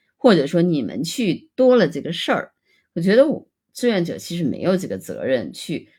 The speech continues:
真的去协助当地政府做些什么事情。我觉得我们顶多，顶多的是，我们去那儿协助的唯一一件的，一件的事情就是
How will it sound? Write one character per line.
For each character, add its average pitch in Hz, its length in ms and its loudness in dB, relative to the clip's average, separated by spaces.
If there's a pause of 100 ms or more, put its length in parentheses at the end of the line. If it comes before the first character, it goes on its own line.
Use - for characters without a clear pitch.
(120)
真 269 200 8
的 220 120 4
去 - 380 -10 (420)
协 156 340 -2
助 202 460 -4
当 269 260 0
地 226 160 -4
政 240 240 -2
府 - 160 -10
做 190 320 -6
些 110 160 -8
什 - 140 -14
么 - 100 -20
事 - 160 -18
情。 - 260 -20 (300)
我 151 160 -4
觉 160 160 -4
得 233 120 2
我 175 120 -2
们 143 260 -8
顶 175 280 0
多， 240 180 2
顶 208 220 -6
多 131 180 -8
的 151 140 -8
是， - 300 -14 (280)
我 107 120 -10
们 117 120 -4
去 - 200 -8
那 170 100 -2
儿 123 160 -8 (180)
协 - 240 -8
助 175 160 -6
的 143 120 -4
唯 107 120 -8
一 196 160 -4
一 214 40 -6
件 190 220 -2
的， 151 200 -10 (100)
一 135 160 -8
件 156 240 -4
的 127 80 -8
事 - 180 -16
情 95 220 -14
就 113 160 -12
是 90 200 -16